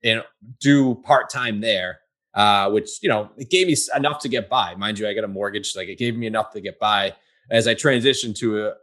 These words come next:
a job where it's just, there's no base salary. It's just what you,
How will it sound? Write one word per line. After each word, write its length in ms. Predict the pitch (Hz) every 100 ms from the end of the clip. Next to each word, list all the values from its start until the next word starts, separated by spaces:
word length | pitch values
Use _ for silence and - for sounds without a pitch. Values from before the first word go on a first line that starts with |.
| -
a 100 | 104
job 460 | 98 131 120 104
where 240 | 101 101 98
it's 180 | 98 -
just, 240 | 101 -
there's 180 | 107 101
no 140 | 120
base 240 | 98 92 -
salary. 360 | 113 87 71 -
It's 160 | 87
just 200 | 92 87 -
what 220 | 104 95
you, 260 | 98 92